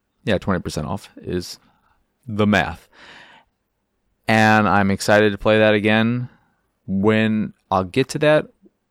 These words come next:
won't be too long, 'cause I think I'll play one more game for Attack the Backlog and then go to, To the Moon. But, um, yeah, I, I wanna do that. I, I'd like to still mess around with that idea about the, the series with, that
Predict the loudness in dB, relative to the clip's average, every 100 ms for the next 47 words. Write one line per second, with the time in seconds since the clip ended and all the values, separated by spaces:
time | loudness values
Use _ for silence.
0 | -20 -16 -4 -2 0 -2 -4 _ _ _
1 | _ -8 -2 0 0 0 -2 -2 0 -2
2 | 2 2 2 0 0 0 0 0 0 0
3 | 0 0 2 2 2 2 0 -4 _ _
4 | _ _ _ _ -4 0 2 2 2 0
5 | -2 -2 0 2 2 0 -6 _ _ -20
6 | _ _ _ _ -6 -2 0 2 0 -2
7 | -4 -8 -12 _ _ _ _ _ 0 2
8 | 2 2 2 2 2 0 -2 -8 _ _
9 | 0 2 4 4 4 2 0 -2 -4 -8
10 | -2 -2 -2 -4 -2 0 0 0 0 0
11 | 0 -2 _ _ -6 -2 0 2 2 2
12 | 0 _ -10 -6 -6 -6 -6 -4 0 2
13 | 2 0 -4 -6 -2 -4